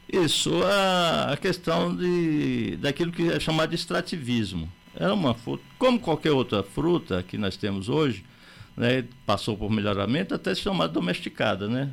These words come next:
Então todas as fruteiras, todos os vegetais passaram por esse processo. Aconteceu na natureza, espontâneo,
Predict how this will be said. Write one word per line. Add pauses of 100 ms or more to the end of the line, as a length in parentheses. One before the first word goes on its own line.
(240)
Então
todas
as
fruteiras,
todos
os
vegetais
passaram
por
esse
processo. (340)
Aconteceu
na
natureza, (400)
espontâneo,